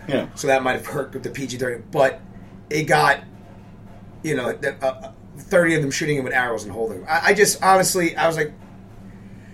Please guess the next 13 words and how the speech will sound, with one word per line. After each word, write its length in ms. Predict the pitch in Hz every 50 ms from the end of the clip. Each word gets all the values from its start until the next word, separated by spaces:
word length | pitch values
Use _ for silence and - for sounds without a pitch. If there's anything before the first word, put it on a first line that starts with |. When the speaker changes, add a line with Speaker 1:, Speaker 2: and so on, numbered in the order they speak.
| - - - - - -
Speaker 2:
it, 200 | 202 208 214 208
it 180 | 214 208 185 180
really, 500 | 202 208 202 196 185 180 180 175 175 - - - - -
the 220 | 147 151 180 180 -
ending 320 | 180 208 214 220 226 208
of 120 | 202 185 175
that 180 | 175 165 170
movie 180 | 175 170 151 147
was 280 | 131 135 143 143 143 135
not 220 | 131 123 120 -
good. 200 | 123 - - - - - - - - - - - - - - - - - - - - - - - - - - -
It, 160 | 147 160 -
I, 200 | 151 151 147 -